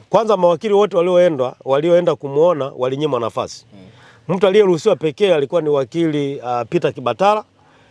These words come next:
Speaker 1: na yeye mwenyewe honestly hakuruhusiwa kumuona kama wakili. Alipewa, alipewa treatment kama tu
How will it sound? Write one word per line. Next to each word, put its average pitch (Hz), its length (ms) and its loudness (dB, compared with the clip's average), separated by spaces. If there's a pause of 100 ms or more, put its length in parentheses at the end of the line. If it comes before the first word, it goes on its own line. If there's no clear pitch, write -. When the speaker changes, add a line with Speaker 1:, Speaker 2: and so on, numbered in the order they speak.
(180)
Speaker 1:
na 160 100 2
yeye 208 140 4
mwenyewe 190 680 2 (240)
honestly 175 580 -2 (480)
hakuruhusiwa 165 560 0
kumuona 156 360 0
kama 147 200 -4
wakili. 120 420 -6 (200)
Alipewa, 160 540 -2
alipewa 165 320 -2
treatment 147 600 -6
kama 175 300 -2
tu 190 240 -6